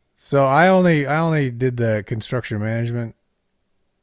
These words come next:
minor because I got halfway through it, and I was like, "I don't wanna start something new." But I took this concrete class, and we had this project where we filled up, like, a cylinder with concrete,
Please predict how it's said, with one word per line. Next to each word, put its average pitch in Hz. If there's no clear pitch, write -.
minor 117
because 98
I 101
got 101
halfway 113
through 110
it, 123
and 101
I 98
was 95
like, 90
"I 98
don't 101
wanna 95
start 87
something 87
new." 90
But 113
I 117
took 143
this 110
concrete 113
class, 92
and 104
we 113
had 123
this 107
project 113
where 101
we 98
filled 110
up, 101
like, 95
a -
cylinder 110
with 92
concrete, 113